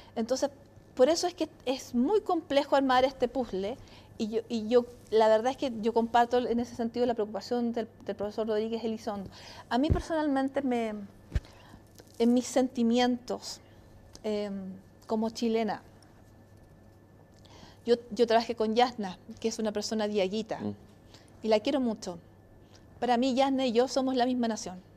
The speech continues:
Speaker 2: Ujú.
Speaker 1: Y, y no, bueno, del punto de vista práctico puedo pensar lo difícil que sería construir un código para cada pueblo originario. Pero lo que, y además, por ejemplo, también tengo vínculos por mi trabajo con la, con Rapa Nui. Para mí,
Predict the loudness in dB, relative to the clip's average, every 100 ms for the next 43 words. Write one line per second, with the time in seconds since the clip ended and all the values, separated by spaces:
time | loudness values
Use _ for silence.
0 | -14 -10 -8 -10 -14 -20 -20 -20 -20 -20
1 | -20 -20 -20 -12 -2 0 2 0 0 0
2 | 2 0 0 0 0 -6 -10 -4 -2 0
3 | 0 2 4 2 4 4 4 2 0 2
4 | 4 2 0 -2 -2 -2 -2 2 2 0
5 | -4 -2 0 0 2 2 4 2 2 2
6 | 4 4 4 2 0 -2 -6 -4 -6 -8
7 | -16 -20 -20 -20 -20 -4 4 6 6 2
8 | -2 -6 -20 -20 -20 -20 -20 -4 2 4
9 | 2 0 -4 -2 0 0 0 0 0 0
10 | 2 0 -2 -6 -2 0 0 0 -2 0
11 | 0 0 -2 -4 -2 0 -2 -6 -8 -4
12 | -4 -2 -2 -2 -2 -2 -4 -12 -20 -20
13 | -20 -20 -20 -20 -10 -2 0 2 2 0